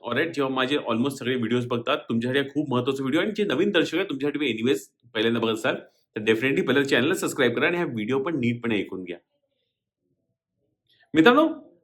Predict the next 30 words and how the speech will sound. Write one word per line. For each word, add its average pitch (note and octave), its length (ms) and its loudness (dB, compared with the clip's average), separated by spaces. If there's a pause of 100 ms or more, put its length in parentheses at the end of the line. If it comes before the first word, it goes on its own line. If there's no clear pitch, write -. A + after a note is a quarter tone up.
(400)
so C#4 200 8
far D#4 100 10
माझ्या C#4 220 0
ट्रेडिंग G#3+ 340 6
करिअरमध्ये F#3+ 420 4
almost E3+ 440 -2
एक F#3+ 60 -2
वीस D#3 300 -6
वर्ष F3 120 -2
झाली D3+ 240 0
आहे, D#3+ 80 2
पण F3 100 -2
हे D#3 280 6
पाऊल D#3 440 8
जे C3 180 4
आहे, G#2 220 4 (260)
मी C3 300 0
अजूनपर्यंत B2 460 0
कधी B2 220 0
घेतलं G2 380 -6
नाहीये, F2 220 -8 (1400)
मेजरली B3 540 8
घेतलं D3+ 240 4
नाही C3+ 120 2
असं B2+ 120 -4
आपण C#3 100 0
म्हणू G#2 180 0
शकतो. F#2 280 -10
ते G3 280 0
म्हणजे C3 520 0